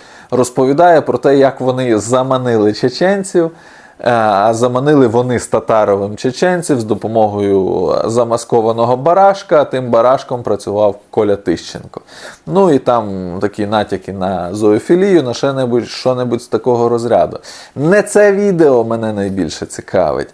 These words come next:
а коментарі до цього відео. Це, м,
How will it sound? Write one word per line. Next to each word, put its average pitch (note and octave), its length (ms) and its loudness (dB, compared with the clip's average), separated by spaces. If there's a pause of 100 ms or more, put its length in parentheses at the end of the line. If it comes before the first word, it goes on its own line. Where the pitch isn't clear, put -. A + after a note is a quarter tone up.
а - 200 -4
коментарі G2 800 -2
до F#2 160 -8
цього - 440 -10
відео. - 340 -14 (560)
Це, C#3 600 4
м, D#3 420 -2